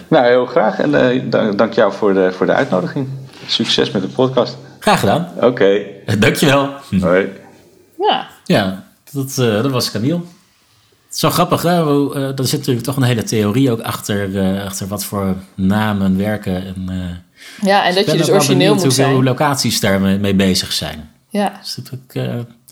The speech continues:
Speaker 2: gaan die er nog wel een keertje op terugkomen, denk ik.
Speaker 3: Ja, er wordt natuurlijk wel veel nagedacht over de, over, eh,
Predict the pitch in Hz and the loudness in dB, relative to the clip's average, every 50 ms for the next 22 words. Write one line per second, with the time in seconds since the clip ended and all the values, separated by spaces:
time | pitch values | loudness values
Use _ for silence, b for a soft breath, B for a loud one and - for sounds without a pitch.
0 | b b b b b b b b _ _ - - - 151 143 139 143 135 139 135 | b b b b b b b b _ _ -20 -10 -6 -2 0 0 0 0 0 0
1 | - 135 127 127 139 120 - 123 107 - 143 - - - 95 82 76 78 80 76 | 0 -2 0 0 0 0 0 -2 -4 -4 -8 -8 -4 -4 -4 -4 -4 -6 -10 -12
2 | 78 82 - - - - B B B B B B - 254 254 233 214 220 220 214 | -12 -14 -16 -18 -20 -20 B B B B B B 2 2 2 4 4 2 2 2
3 | 226 226 226 208 196 180 185 190 190 - 190 180 175 170 160 165 - - 180 160 | 0 2 2 2 4 4 2 2 2 2 0 0 2 2 2 2 0 0 0 -2
4 | 165 165 - 170 160 160 170 170 170 160 165 - - 165 160 160 170 165 165 160 | -2 0 2 0 0 2 2 0 2 2 2 0 0 -2 -2 0 0 0 2 2
5 | 160 147 - - 156 156 156 156 156 | 0 0 0 0 -2 -2 -2 -4 -4